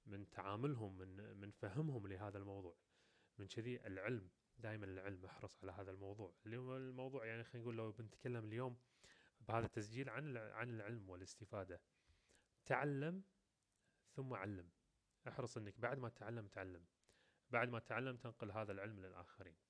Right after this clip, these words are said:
بهالحالة أنت راح تصير، آه، معناته أنت م-، ما راح توصل مرحلة إنك أنت معلم. أنت تستمر طالب طول عمرك، تستمر تكون تلميذ طول عمرك.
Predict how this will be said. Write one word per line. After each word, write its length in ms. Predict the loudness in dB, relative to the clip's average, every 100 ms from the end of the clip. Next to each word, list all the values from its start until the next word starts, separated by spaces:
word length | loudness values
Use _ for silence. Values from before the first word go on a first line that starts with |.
| _ _ _ _ -20 -20 _ _ _
بهالحالة 800 | -4 2 2 2 4 4 6 2
أنت 200 | -2 -4
راح 340 | -2 0 -2 -4
تصير، 360 | -8 -6 -6 -6 -10
آه، 240 | -8 -8 -12 _
معناته 680 | -16 -8 -4 0 -2 -2 -4
أنت 180 | -4 -6
م-، 280 | -6 -8 -12 _ _
ما 340 | -10 0 4 6
راح 140 | 4
توصل 360 | 2 -4 -4 -6
مرحلة 360 | -6 -4 -4
إنك 260 | -4 -8 -12
أنت 160 | -10 -10
معلم. 480 | -8 -6 -6 -8 -12 _ _ _ -20 -20 -20 -20 -20 -12
أنت 120 | -6
تستمر 460 | -2 -2 -2 -2 -4
طالب 380 | 2 4 4 0
طول 260 | -4 -4
عمرك، 420 | -4 -10 -16 -20 -20 _ _ _ _ -20 -20 _ -8
تستمر 540 | -8 -6 -4 -4 -4 -10 -20 _ _ -20 _ _ _ _ -20 -20 _ _
تكون 320 | -6 0 0
تلميذ 440 | 0 -2 -2 -4 -4
طول 140 | -4 -4
عمرك. 400 | -4 -8 -12